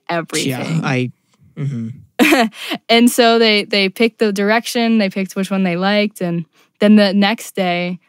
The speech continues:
Speaker 1: literally wrote the whole thing,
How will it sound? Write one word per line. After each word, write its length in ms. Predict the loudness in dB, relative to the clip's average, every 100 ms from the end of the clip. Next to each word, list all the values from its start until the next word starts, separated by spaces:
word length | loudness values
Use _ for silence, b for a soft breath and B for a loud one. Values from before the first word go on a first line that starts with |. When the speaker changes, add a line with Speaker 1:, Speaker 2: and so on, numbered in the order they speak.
| -2
Speaker 1:
literally 800 | 2 4 4 4 2 0 -2 -6 b b -6 0
wrote 380 | 4 6 4 2
the 100 | -4 -2
whole 460 | 2 4 6 6
thing, 680 | 4 0 0 2 0 0 -2